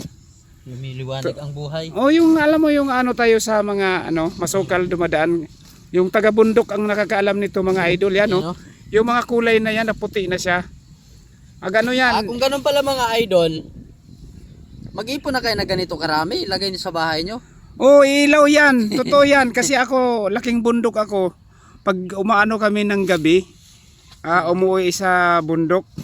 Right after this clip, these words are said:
Speaker 2: kasi pag galing ka sa bayan, umiilaw to sa gil-, tagiliran. Ito yung tawag sa amin, amag. Amag to sa amin. So,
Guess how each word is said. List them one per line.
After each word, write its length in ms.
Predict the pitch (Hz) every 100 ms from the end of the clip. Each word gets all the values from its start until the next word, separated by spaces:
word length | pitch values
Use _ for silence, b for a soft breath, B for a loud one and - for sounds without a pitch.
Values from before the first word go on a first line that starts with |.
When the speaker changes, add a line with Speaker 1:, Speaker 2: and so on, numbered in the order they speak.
| -
Speaker 2:
kasi 220 | 170 180
pag 160 | 165 147
galing 220 | 151 151
ka 80 | 151
sa 300 | 160 160 151
bayan, 500 | 139 135 117 117 127 - B B B B B
umiilaw 440 | 202 247 277 277 269
to 100 | 269
sa 140 | 254
gil-, 200 | 233 240
tagiliran. 680 | - 208 220 226 226 226 208
Ito 220 | 202 208
yung 140 | 240 240
tawag 280 | 240 233 226
sa 160 | 226
amin, 240 | 208 220 180
amag. 480 | 185 208 185 156 135 - - - - B B B B
Amag 360 | - 185 196 175
to 100 | 196
sa 180 | 196 185 175 170 165 156
amin. 380 | 139 151 151 131
So, 420 | 120 185 185 180